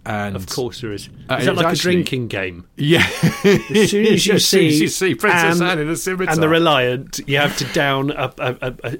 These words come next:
Speaker 2: a stiff drink of whatever.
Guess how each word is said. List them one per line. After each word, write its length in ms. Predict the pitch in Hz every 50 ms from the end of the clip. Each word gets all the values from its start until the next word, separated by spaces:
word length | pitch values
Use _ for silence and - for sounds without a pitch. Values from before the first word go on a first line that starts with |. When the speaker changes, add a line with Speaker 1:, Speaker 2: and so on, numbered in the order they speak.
| -
Speaker 2:
a 80 | 127 117
stiff 560 | - - - - - 143 117 - - - - - 175 - _ - - - - - _
drink 320 | - - 127 120 120 -
of 140 | 123 113 107
whatever. 480 | 117 110 - - 120 104 92 92 85